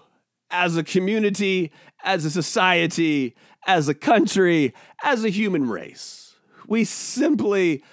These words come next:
must stop this regression, th-, th-, th-, this instant hatred. People have different political opinions.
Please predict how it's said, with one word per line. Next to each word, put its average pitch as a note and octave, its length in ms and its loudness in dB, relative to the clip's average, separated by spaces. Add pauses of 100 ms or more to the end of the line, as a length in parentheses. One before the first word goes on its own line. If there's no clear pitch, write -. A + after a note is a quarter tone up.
(220)
must E3 680 -2 (240)
stop F3+ 600 -2
this D3+ 400 -2
regression, D3+ 920 -2
th-, F3 120 -6
th-, G#3 180 -2
th-, A3+ 180 0
this A3 240 -4 (420)
instant B3 720 -2
hatred. A3 440 -2 (280)
People B3+ 440 -2
have G#3 340 -4
different A3 540 -2
political G#3 580 -2
opinions. G3 880 -2